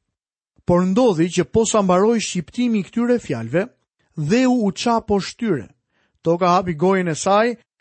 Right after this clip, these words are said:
dhe i gëlltiti me gjithë familjet e tyre, me të gjithë njerëzit që mbanin anën e Koreut,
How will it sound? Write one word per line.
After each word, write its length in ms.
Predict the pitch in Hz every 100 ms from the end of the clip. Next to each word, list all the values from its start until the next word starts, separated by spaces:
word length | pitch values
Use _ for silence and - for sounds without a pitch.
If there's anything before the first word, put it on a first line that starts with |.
| -
dhe 200 | 156 233
i 60 |
gëlltiti 500 | 190 180 - 262 247 233
me 120 | 196
gjithë 380 | 151 151 254 -
familjet 500 | 220 226 254 233 202
e 80 | 202
tyre, 400 | 196 147 139 185 _ _ _ _
me 200 | _ 123
të 140 | 135 127 123
gjithë 240 | 202 220
njerëzit 380 | 220 247 233 240
që 100 | - 208
mbanin 400 | 185 220 220 214
anën 380 | 202 214 214 202
e 20 |
Koreut, 580 | 190 185 165 139 185 -